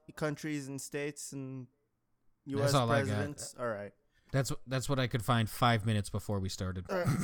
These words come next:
Speaker 1: <laughs> Sounds good.
Speaker 2: <laughs>
Speaker 1: It's been a pretty boring week. We're not gonna lie. You know, he was
Speaker 2: We
Speaker 1: busy
Speaker 2: tried.
Speaker 1: with the move, and I, uh, I just couldn't find anything funny. Everything's just coronavirus right now.
Speaker 2: Oh. <gasps>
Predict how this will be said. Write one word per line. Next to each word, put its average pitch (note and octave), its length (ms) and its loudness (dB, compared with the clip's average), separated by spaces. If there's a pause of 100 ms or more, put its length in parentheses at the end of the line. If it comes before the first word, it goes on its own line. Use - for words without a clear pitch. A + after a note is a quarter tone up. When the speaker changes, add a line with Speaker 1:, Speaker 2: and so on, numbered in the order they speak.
Speaker 1:
<laughs> - 180 -6
Sounds G3+ 320 4
good. E3 300 4 (120)
Speaker 2:
<laughs> B3+ 160 -2
Speaker 1:
It's - 440 -2
been D4 160 -2
a G#3 60 4
pretty D#3+ 240 0
boring C3 440 2
week. A#2+ 220 -2
We're D#3 80 -2
not B2+ 240 0
gonna G#2 200 -4
lie. G#2 360 -2 (340)
You C#3+ 100 -6
know, B2 340 -2 (120)
he D3+ 100 -4
was D3+ 120 0
Speaker 2:
We B2 80 2
Speaker 1:
busy D#3 120 4
Speaker 2:
tried. B2 200 4
Speaker 1:
with - 180 -2
the C#3 80 -4
move, B2 460 0
and A2+ 140 -4
I, A2 300 -2
uh, G#2 340 -2 (400)
I A#2+ 120 -4
just A2 160 -8
couldn't G#2 180 -6
find G2+ 180 -6
anything G2 320 -10
funny. G2+ 320 -10 (300)
Everything's B3 400 -8
just A3 160 -8
coronavirus A2 760 -6
right G#2 180 -10
now. G#2 220 -10 (440)
Speaker 2:
Oh. F2+ 360 -4
<gasps> - 40 -20